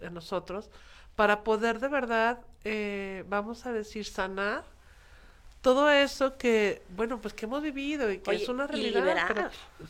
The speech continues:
Speaker 1: sobre todo liberar.
Speaker 2: Liberar, porque cuántas veces, y lo voy a decir con todo mi amor, mi cariño, mi respeto para todos los que escuchen esto, cuántas veces,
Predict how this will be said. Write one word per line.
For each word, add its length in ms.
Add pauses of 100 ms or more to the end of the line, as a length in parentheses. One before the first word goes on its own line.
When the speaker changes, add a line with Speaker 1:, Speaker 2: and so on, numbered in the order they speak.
Speaker 1:
sobre 280
todo 320
liberar. 260
Speaker 2:
Liberar, 640
porque 460
cuántas 420
veces, 360
y 80
lo 120
voy 80
a 40
decir 140
con 200
todo 220
mi 140
amor, 500
mi 100
cariño, 640
mi 220
respeto 760
para 220
todos 320
los 140
que 100
escuchen 380
esto, 360 (720)
cuántas 480
veces, 800